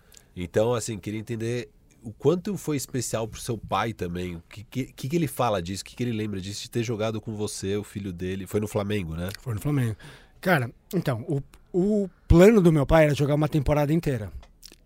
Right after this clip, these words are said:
Speaker 2: E eu, na época, com dezesseis anos, eu tava jogando no high school lá na Edmond Ferger Academy. Então, não dava pra eu jogar uma temporada inteira. Então, o que aconteceu? Eu vim nas minhas férias e joguei dez jogos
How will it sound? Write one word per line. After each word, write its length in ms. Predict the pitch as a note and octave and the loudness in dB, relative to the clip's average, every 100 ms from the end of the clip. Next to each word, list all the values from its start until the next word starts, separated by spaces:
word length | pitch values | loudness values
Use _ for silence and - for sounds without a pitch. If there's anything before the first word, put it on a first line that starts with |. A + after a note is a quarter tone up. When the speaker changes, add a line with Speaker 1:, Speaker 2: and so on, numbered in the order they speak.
| _ | _
Speaker 2:
E 140 | C#3+ C#3 | 0 4
eu, 280 | C#3 D3 D3 | 4 4 4
na 180 | C#3 | 4
época, 320 | C#3 D#3+ C#3 - | 4 4 0 -2
com 160 | C#3+ | 0
dezesseis 460 | B2 C3 A2+ C#3 A#2 | 2 2 2 2 4
anos, 160 | C3+ | 4
eu 80 | D3 | 2
tava 340 | C#3+ D3 D3+ D3 | 2 4 4 4
jogando 400 | C#3+ C#3+ D3+ D3+ | 4 2 2 2
no 80 | |
high 160 | C3+ D3 | 2 2
school 260 | C3+ - D3 | 0 0 0
lá 100 | D3 | 2
na 280 | D3+ D#3 F3 | 2 0 -2
Edmond 280 | D#3 D3 D3+ | -2 0 0
Ferger 340 | - D#3 D3+ D#3+ | 0 0 2 0
Academy. 500 | - D3+ E3 D#3+ - - - - | 2 2 2 0 -4 -12 -20 -4
Então, 200 | - D#3+ | 2 4
não 280 | D#3+ D#3+ G3+ | 6 4 4
dava 420 | F3+ D3 A#2+ A2 - | 4 4 2 -2 -6
pra 120 | - | -2
eu 60 | C3 | 0
jogar 180 | A#2+ B2+ | 0 2
uma 120 | C3+ | 0
temporada 420 | C#3+ C3 C#3 C3+ | 0 0 0 2
inteira. 340 | D#3+ D3+ C#3+ C#3+ - _ _ _ _ - - - | 0 2 0 -2 -6 _ _ _ _ -20 -20 -8
Então, 300 | C3+ D3 C#3+ | -4 0 0
o 40 | |
que 120 | B2+ | 0
aconteceu? 480 | C#3+ D#3+ A2+ - G#2+ - - - - - - - _ - | 0 0 0 -2 -4 -8 -20 -20 -20 -20 -20 -20 _ -2
Eu 120 | C3 | 0
vim 100 | D3 | 4
nas 160 | D3+ | 4
minhas 300 | C3 D#3+ D#3+ | 6 4 4
férias 560 | - D3+ C#3+ F3 G3 - - _ _ | 2 4 4 4 2 -4 -20 _ _
e 60 | F3 | 0
joguei 320 | C3+ D#3 D#3 | 4 6 6
dez 260 | D3 D#3 F3+ | 8 8 8
jogos 560 | E3 B2+ G#2+ G2+ - | 6 0 -4 -10 -14